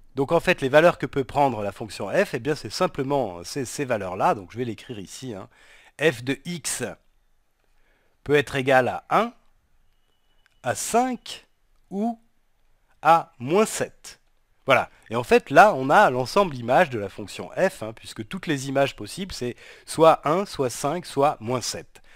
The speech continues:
Donc ça, en gros, là, j'ai écrit l'ensemble image. Je vais le réécrire un petit peu plus proprement.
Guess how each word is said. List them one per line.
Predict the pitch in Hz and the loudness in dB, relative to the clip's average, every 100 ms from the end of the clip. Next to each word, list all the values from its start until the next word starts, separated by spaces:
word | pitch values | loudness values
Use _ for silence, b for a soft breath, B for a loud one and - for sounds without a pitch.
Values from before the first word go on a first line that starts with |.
| b - | b -4
Donc | 131 - | -2 6
ça, | 190 185 - | 8 8 6
en | 143 | -2
gros, | 147 147 175 123 | 0 4 6 4
là, | 120 156 139 | 6 6 6
j'ai | 127 120 127 | 0 -2 -4
écrit | 139 - 170 | -6 -4 -4
l'ensemble | 123 110 156 123 | -4 -4 -4 -4
image. | 104 113 160 131 | 0 4 4 4
Je | |
vais | 113 | -6
le | 107 | -4
réécrire | 147 120 143 131 | -4 -4 -6 -6
un | 98 | -6
petit | - | -10
peu | 123 | -10
plus | 113 131 | -10 -12
proprement. | - 135 - 104 98 127 | -8 -8 -6 -10 -6 -6